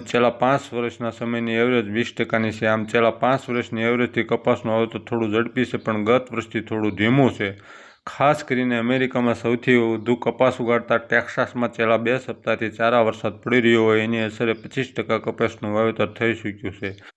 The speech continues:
જે ગયા વર્ષે આ સમયે ત્રેવીસ ટકા થયું હતું અને પાંચ વર્ષની એવરેજ બાવીસ ટકાની છે. અમેરિકાની કેલિફોર્નિયામાં સૌથી વધુ પાસઠ ટકા અને ત્યારબાદ એરિઝોનામાં બાસઠ ટકા કપાસનું વાવેતર થઈ ચૂક્યું છે.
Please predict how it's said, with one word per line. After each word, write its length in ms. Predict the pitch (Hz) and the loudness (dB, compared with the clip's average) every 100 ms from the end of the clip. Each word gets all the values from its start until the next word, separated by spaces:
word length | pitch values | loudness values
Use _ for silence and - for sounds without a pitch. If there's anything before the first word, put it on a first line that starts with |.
| _ _ _ - | _ _ _ -10
જે 180 | 101 117 | -2 0
ગયા 320 | 110 127 127 | 2 4 4
વર્ષે 240 | 120 - | 2 2
આ 80 | 117 120 | 2 2
સમયે 280 | 117 113 | -2 -6
ત્રેવીસ 380 | 110 117 123 120 | -2 0 0 -2
ટકા 260 | - 117 120 | -8 -2 -2
થયું 320 | 101 - 117 113 | -2 -8 -8 -6
હતું 120 | 117 | -6
અને 100 | 104 | -4
પાંચ 320 | 104 120 123 - | 0 2 0 -2
વર્ષની 380 | 117 110 110 110 | -6 -6 -6 -2
એવરેજ 220 | 113 107 | -2 0
બાવીસ 300 | 101 120 113 | 2 2 0
ટકાની 460 | - 113 113 107 101 | -4 -4 -2 -2 -4
છે. 120 | 107 101 101 - - - | -6 -6 -8 -18 -20 -6
અમેરિકાની 680 | 127 135 139 135 123 123 123 | 0 2 4 2 2 2 0
કેલિફોર્નિયામાં 1120 | 120 120 131 131 - 131 127 120 117 117 117 - | 0 0 0 -2 -4 -2 0 0 0 2 0 0
સૌથી 400 | 120 120 123 120 | -2 2 2 2
વધુ 180 | 117 117 | 0 0
પાસઠ 460 | 113 117 147 139 | 2 2 0 -2
ટકા 300 | 143 120 120 | -2 0 2
અને 120 | 117 107 | 0 0
ત્યારબાદ 460 | 120 117 120 117 107 | 0 0 2 0 0
એરિઝોનામાં 840 | 110 127 110 120 117 113 113 - 104 | 0 0 0 0 0 -2 -4 -4 0
બાસઠ 460 | 110 113 143 - | 0 2 0 0
ટકા 260 | - - 113 | -4 -2 -2
કપાસનું 500 | 113 110 117 117 107 | 0 2 2 2 0
વાવેતર 300 | 110 107 104 | 0 -2 -6
થઈ 200 | 101 117 107 | -4 -2 -2
ચૂક્યું 420 | 113 104 98 85 | -4 -4 -6 -4
છે. 100 | 98 | -6